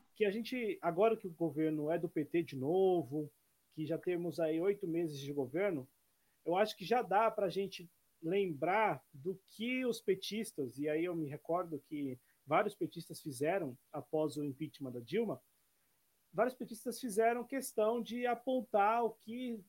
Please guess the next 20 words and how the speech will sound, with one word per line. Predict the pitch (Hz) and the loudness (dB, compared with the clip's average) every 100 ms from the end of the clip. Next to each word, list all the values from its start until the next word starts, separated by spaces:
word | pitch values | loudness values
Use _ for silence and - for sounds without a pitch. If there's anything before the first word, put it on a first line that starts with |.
| - | 0
teria | 208 202 220 214 196 175 160 156 131 - | 2 2 2 2 2 4 4 2 -2 -4
ocorrido | 170 - 175 127 214 226 170 156 143 127 - - _ | -2 4 4 4 -2 0 0 0 0 -4 -6 -14 _
pra, | - 160 170 170 156 151 139 | 0 4 4 4 2 0 -2
pro | 135 180 | -2 -2
P | 185 | -2
T | 160 - | 0 -2
deixar | 160 156 - | 0 0 2
o | 175 | 0
poder, | 165 127 143 196 214 214 208 202 185 - - _ _ - 180 | 0 -2 2 6 8 8 6 4 4 -2 -18 _ _ -14 -8
o, | 175 - 175 165 165 | -8 -4 -2 0 2
o, | 165 | 4
a, | 175 160 | 4 2
as | 156 | -2
limitações | 175 190 190 180 190 175 | 0 0 0 -2 -2 -2
dos | 175 | -2
programas, | - 135 139 220 220 214 214 208 202 190 - - _ _ _ - | -4 -2 4 6 8 8 8 4 0 -2 -6 -12 _ _ _ -4
a, | 156 160 160 156 147 147 139 160 | 0 4 4 4 2 0 0 2
a | |
não | 160 202 | 2 2
identificação | 220 208 - - - 196 165 - 196 226 220 170 | 2 0 -2 -8 0 2 2 2 6 8 8 4